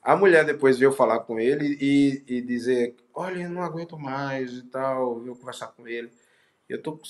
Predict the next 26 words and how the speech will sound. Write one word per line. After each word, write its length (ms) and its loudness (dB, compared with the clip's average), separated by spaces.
um 40 -12
problema 280 -2
muito 140 -6
sério 220 0
com 120 -8
meu 160 -2
marido 500 -2
e 40 -12
tal, 480 0
babá, 360 -4
babá." 500 -4
Aí 340 4
ele 280 4
falou, 320 2
"Mas 160 0
o 40 -10
que 100 -6
é 20 -2
que 100 -10
tá 100 2
acontecendo?" 680 -4
Aí 80 0
ela 140 4
disse 180 -8
assim, 220 -10
"Olha, 320 0